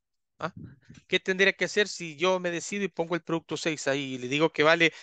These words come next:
cincuenta dólares? Ajá. ¿Cómo calcularía? Eh... Bueno, y le digo que a ese le voy a ganar el cuarenta por ciento.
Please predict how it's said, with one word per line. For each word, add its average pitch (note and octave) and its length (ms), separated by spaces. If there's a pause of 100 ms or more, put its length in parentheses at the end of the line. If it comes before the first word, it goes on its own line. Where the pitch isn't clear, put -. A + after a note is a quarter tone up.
(240)
cincuenta D3 580
dólares? A2 560 (680)
Ajá. E3 240 (1200)
¿Cómo C4+ 280
calcularía? A3+ 960
Eh... C3+ 680 (760)
Bueno, E3+ 240
y F#3 120
le E3 100
digo G#3 160
que - 120
a F#3+ 60
ese G3 140
le F#3+ 60
voy F#3 120
a F3+ 40
ganar F3+ 260
el G3 200
cuarenta E3 440
por C#3 200
ciento. A2+ 420